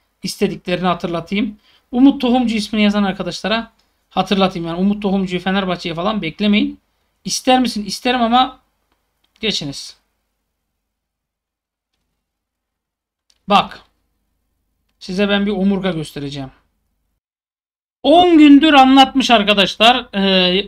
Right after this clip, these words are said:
Galatasaray'a önerildiğinde, yazıldığında anlattığım için rahatım diyor. Juventus bir aydır Kostic'i satmak için fırsat kollamış, beklemiş.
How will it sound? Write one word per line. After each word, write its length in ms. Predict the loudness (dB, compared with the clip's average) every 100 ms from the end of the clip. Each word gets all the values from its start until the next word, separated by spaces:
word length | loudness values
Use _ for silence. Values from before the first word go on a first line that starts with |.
| -2
Galatasaray'a 580 | -2 -2 -4 -2 0 0
önerildiğinde, 500 | 0 0 0 0 4
yazıldığında 580 | 4 4 0 -2 0 0
anlattığım 440 | 2 0 0 -2
için 380 | 0 -2 -4 -4
rahatım 480 | 2 4 4 2 0
diyor. 180 | 0 -2
Juventus 580 | -2 0 0 -2 -6 -4
bir 100 | 0
aydır 300 | 0 -2 -4
Kostic'i 480 | -2 -2 -2 -8 -4
satmak 420 | -2 -2 -4 -6
için 220 | -8 -10
fırsat 420 | -8 -8 -8 -8
kollamış, 580 | -6 -2 0 0 -4 -10 _ _ _ _ _ -2
beklemiş. 840 | -2 2 2 2 0 -4 -8